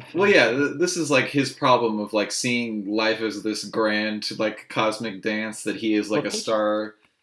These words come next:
Speaker 1: Uh, do I have the page numbers? Let me tell you.
Speaker 2: There
Speaker 1: I
Speaker 2: were
Speaker 1: might, I might, oh, it's, for me, it's page one oh five.
Speaker 2: Mm-hmm.
Speaker 1: But I don't know how many pages your copy has. Mine might, might have more pages or less. Um,
Speaker 2: Interesting.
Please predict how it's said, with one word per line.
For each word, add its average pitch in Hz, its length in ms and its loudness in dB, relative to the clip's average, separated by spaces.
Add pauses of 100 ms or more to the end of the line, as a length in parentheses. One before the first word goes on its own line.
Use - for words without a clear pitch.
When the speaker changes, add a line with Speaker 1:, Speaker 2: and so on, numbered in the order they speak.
(160)
Speaker 1:
Uh, 98 760 -4 (100)
do 101 120 -6
I 104 40 -2
have 110 160 -10
the - 60 -12
page 110 280 -12
numbers? 110 340 -18
Let - 120 -18
me - 60 -14
tell - 220 -16
you. - 60 -20 (720)
Speaker 2:
There 175 140 -8
Speaker 1:
I 202 40 -2
Speaker 2:
were 110 60 -4
Speaker 1:
might, 110 260 -8
I 113 120 -2
might, 107 340 -4
oh, 123 200 4
it's, - 280 0
for - 180 0
me, 170 240 0
it's 143 140 -2
page 123 320 0
one 107 180 0
oh 98 120 -2
five. - 420 -8 (280)
Speaker 2:
Mm-hmm. 120 200 -10 (240)
Speaker 1:
But 101 100 -8
I 110 80 4
don't 120 160 -2
know 107 100 -4
how 104 80 -8
many 95 160 -8
pages 92 380 -6
your 92 100 -6
copy 90 400 -10
has. - 480 -14
Mine 95 220 -12
might, - 160 -16
might 95 160 -14
have 90 180 -18
more 98 160 -16
pages - 460 -16 (320)
or - 120 -8
less. - 340 -12 (2250)
Um, 90 480 -12
Speaker 2:
Interesting. - 300 -20